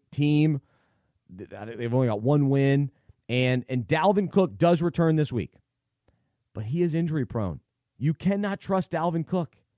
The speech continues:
Over the years, we've already seen it. He's a young running back, but we've already seen it. And it's easy to give up on Mattison based on last week. He did not play well.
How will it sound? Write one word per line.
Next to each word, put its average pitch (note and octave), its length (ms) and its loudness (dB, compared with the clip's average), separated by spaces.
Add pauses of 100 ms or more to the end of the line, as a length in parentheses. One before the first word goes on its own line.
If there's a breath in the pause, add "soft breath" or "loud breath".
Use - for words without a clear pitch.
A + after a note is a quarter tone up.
(420)
Over D#3 220 -2
the F3 100 -4
years, F#3 300 4
we've D#3 140 0
already E3+ 240 2
seen F#3+ 320 -2
it. - 120 -10
He's C3 200 -2
a - 20 2
young F3 240 2
running F3 240 2
back, E3 240 -4
but D#3+ 60 -4
we've D3 180 -2
already D#3+ 280 0
seen D#3+ 280 -4
it. - 80 -8 (800)
And C#3+ 320 0
it's C3+ 160 -6
easy F3 240 0
to F#3 60 0
give F3+ 180 4
up F3 160 4
on E3+ 140 0
Mattison D#3 480 2
based C#3 240 0
on C#3+ 160 0
last C#3 260 0
week. B2 220 -4
He A#2+ 80 -4
did A#2+ 140 -6
not C3 180 -2
play C#3 180 -2
well. A2+ 300 -2